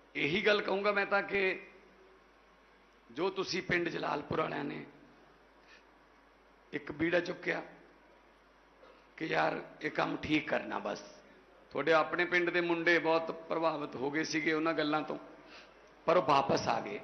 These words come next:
ਉਹਨਾਂ ਨੇ ਆਪ ਦੱਸਿਆ ਵਾਪਸ ਆਉਣ ਦੇ ਤਰੀਕੇ। ਮੈਨੂੰ ਲੱਗਦਾ ਸਭ ਤੋਂ ਬੈਸਟ ਕੋਚ ਤੁਹਾਡੇ ਉਹੀ ਹੋ ਸਕਦੇ ਨੇ।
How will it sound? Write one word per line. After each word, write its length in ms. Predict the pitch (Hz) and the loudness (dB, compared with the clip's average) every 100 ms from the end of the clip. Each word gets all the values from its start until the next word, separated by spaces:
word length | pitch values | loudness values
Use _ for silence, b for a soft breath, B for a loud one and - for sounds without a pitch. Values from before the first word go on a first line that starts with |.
| - | -4
ਉਹਨਾਂ 180 | 151 170 | 0 4
ਨੇ 80 | |
ਆਪ 260 | 160 151 165 | 4 4 2
ਦੱਸਿਆ 480 | 160 147 170 165 170 - B B B - | 0 0 2 2 2 -2 B B B -4
ਵਾਪਸ 400 | 143 151 165 160 | -2 0 -2 -2
ਆਉਣ 140 | 165 | -2
ਦੇ 80 | 165 | -2
ਤਰੀਕੇ। 340 | 170 170 170 190 | -4 -4 -4 -2
ਮੈਨੂੰ 180 | 190 | 2
ਲੱਗਦਾ 180 | 202 202 | 4 4
ਸਭ 180 | 170 175 | 2 -2
ਤੋਂ 220 | - 240 | 2 4
ਬੈਸਟ 400 | - 190 214 - | 6 4 4 0
ਕੋਚ 460 | 208 214 202 214 214 | 0 6 8 8 4
ਤੁਹਾਡੇ 280 | 175 190 190 | 0 0 2
ਉਹੀ 220 | 160 175 | 2 2
ਹੋ 140 | 160 | 0
ਸਕਦੇ 360 | 139 135 120 139 | 0 -2 0 -2
ਨੇ। 160 | 135 | -2